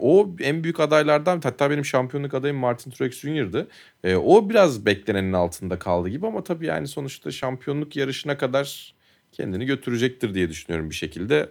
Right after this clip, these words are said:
Onda da tek yarışa bakılıyor. Ee, ondaki durumda, e, biraz daha en azından,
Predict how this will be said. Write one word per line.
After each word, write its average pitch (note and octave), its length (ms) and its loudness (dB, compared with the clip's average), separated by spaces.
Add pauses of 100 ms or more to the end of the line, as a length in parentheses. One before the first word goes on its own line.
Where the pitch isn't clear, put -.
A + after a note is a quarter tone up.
(120)
Onda F2+ 220 -4
da C3+ 240 0
tek C#3 240 -4
yarışa D2+ 260 -6
bakılıyor. E2+ 440 -4 (520)
Ee, - 80 -8
ondaki F2+ 580 -4
durumda, F2 420 -2 (440)
e, F2 180 -2
biraz A2 280 6
daha G2 180 0
en F#2 80 2
azından, F#2 460 0